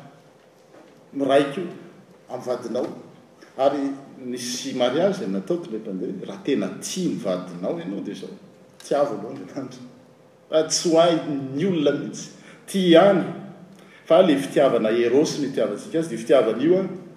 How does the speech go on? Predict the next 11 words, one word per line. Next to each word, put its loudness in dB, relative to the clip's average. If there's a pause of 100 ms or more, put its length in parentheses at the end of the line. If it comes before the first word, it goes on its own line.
rehefa -4
lany 2
tsirony, -4 (1700)
dia -6 (240)
tsy -14
tohizako -6
intsony. -8 (720)
Fa 8
le 6
fitiavana 4
agape, 0